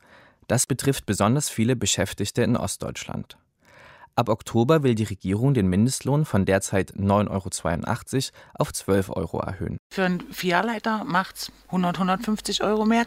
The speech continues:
Speaker 2: aber es macht ihm viel aus bei den Quereinsteigern, bei den Ungelernten. Davon haben wir viele.
Speaker 1: In Deutschland bekommen mehr Frauen als Männer Mindestlohn. Insgesamt würden von der Erhöhung über sechs Millionen Beschäftigte profitieren.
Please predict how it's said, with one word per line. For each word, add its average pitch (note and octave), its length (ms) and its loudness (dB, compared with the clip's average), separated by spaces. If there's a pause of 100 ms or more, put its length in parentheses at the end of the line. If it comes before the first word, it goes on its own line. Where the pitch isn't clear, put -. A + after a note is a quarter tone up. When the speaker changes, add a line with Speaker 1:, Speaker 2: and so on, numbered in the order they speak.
(120)
Speaker 2:
aber F3+ 340 6
es G#3+ 140 0
macht F3+ 200 -2
ihm F#3+ 120 0
viel - 280 0
aus D3+ 360 0
bei D#3+ 180 -2
den F#3 120 -4
Quereinsteigern, E3+ 680 -2
bei D3+ 120 -4
den E3 140 -6
Ungelernten. D3 680 -2 (260)
Davon D#3 300 -4
haben F3+ 260 2
wir G#3+ 140 2
viele. F3+ 480 -2 (240)
Speaker 1:
In A#2 140 4
Deutschland A#2+ 460 4
bekommen A#2 360 4
mehr G#2 180 4
Frauen G2+ 420 0
als - 220 -2
Männer G#2+ 240 4
Mindestlohn. F2+ 720 -6 (720)
Insgesamt A2+ 680 2
würden A#2+ 220 2
von A#2 160 4
der A2 80 4
Erhöhung G#2+ 520 2
über G#2 220 0
sechs - 340 -2
Millionen A2+ 380 4
Beschäftigte A#2 640 -2
profitieren. - 760 -8